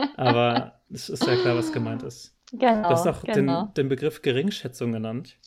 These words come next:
Speaker 1: und hast mir
Speaker 2: Ja.
Speaker 1: hier auch was zu gesch-, äh, geschickt, vor dem
Speaker 2: Mhm.
Speaker 1: Podcast, und zwar Geringschätzung. Konflikte binden Kraft. Also da
Speaker 2: Mhm.
Speaker 1: verstehe ich jetzt drunter, dass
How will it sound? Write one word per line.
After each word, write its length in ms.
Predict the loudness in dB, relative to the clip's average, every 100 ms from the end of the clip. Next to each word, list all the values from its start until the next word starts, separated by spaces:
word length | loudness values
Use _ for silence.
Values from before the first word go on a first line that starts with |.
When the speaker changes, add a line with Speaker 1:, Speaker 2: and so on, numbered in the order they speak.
| -8
Speaker 1:
und 120 | -4
hast 180 | -2 2
mir 80 | 4
Speaker 2:
Ja. 40 |
Speaker 1:
hier 180 | 4 0
auch 220 | -2 -2
was 220 | -4 -4 -10
zu 100 | -6
gesch-, 400 | -6 -6 -12 -8
äh, 300 | -4 -4 -4
geschickt, 500 | -6 -8 -8 -14 -20 _ _ _
vor 160 | 0 2
dem 120 | 4
Speaker 2:
Mhm. 40 | 2
Speaker 1:
Podcast, 540 | -2 -4 -4 -6 -10
und 80 | -8
zwar 360 | -4 -4 -4 -4
Geringschätzung. 800 | -2 -2 -2 -6 -8 -8 -10 2 2 2 _ _ -8
Konflikte 840 | -6 -4 -4 -6 -2 -2 -2 -8 _ _
binden 300 | -6 -6 -4
Kraft. 680 | -4 -2 -4 -4 -14 -16 -18 _ _
Also 120 | 0
da 100 | 4
Speaker 2:
Mhm. 40 | 6
Speaker 1:
verstehe 300 | 6 4 -4
ich 60 |
jetzt 240 | -6 -8 -8
drunter, 240 | -6 -4
dass 340 | -4 -6 -12